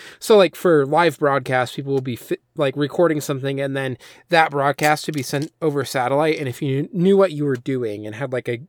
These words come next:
a good enough satellite system on your home, uh, some people could pick those up. Um, and that's how, like, uh, Media Burn has footage of Richard Nixon before doing the,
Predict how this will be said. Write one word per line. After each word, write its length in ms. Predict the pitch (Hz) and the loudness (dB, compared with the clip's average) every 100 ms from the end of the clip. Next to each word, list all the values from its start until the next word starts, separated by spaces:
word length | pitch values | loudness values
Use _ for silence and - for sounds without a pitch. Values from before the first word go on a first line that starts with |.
| - | -8
a 80 | 147 | -2
good 180 | 143 139 | -2 -2
enough 240 | 139 127 | -4 -4
satellite 400 | - 135 131 135 | -6 -4 -4 -4
system 320 | 143 135 147 | -8 -6 -6
on 100 | 127 | -6
your 140 | 123 110 | -6 -6
home, 380 | 117 123 135 - - - - - | -8 -6 -8 -10 -20 -20 -20 0
uh, 280 | 170 147 127 | 4 4 4
some 200 | - 156 | 2 0
people 180 | 151 143 | 2 2
could 160 | 135 | 0
pick 160 | 143 139 | -2 -2
those 260 | 135 113 113 | 0 -2 -2
up. 200 | 117 - _ - - - | -4 -6 _ -20 -20 -2
Um, 220 | 160 143 | 2 2
and 80 | 147 | 4
that's 220 | 165 - | 2 4
how, 180 | 180 147 | 2 2
like, 340 | 139 113 - - _ _ _ _ _ _ _ _ _ _ - | 2 0 -2 -20 _ _ _ _ _ _ _ _ _ _ -2
uh, 360 | 175 147 123 135 | 2 4 4 2
Media 360 | 180 190 175 160 | 2 4 4 2
Burn 260 | 151 147 | 2 2
has 280 | 143 147 127 | 0 -2 -2
footage 560 | - 131 135 135 127 - - | -2 2 2 2 -4 -10 -4
of 380 | 143 131 120 135 | 0 0 -2 -4
Richard 300 | 127 151 127 | -2 -2 0
Nixon 420 | 123 - 151 131 | -4 0 0 0
before 520 | 123 - 135 131 135 | -6 -2 0 2 2
doing 400 | 131 127 131 135 | 2 0 0 -2
the, 200 | 131 | -4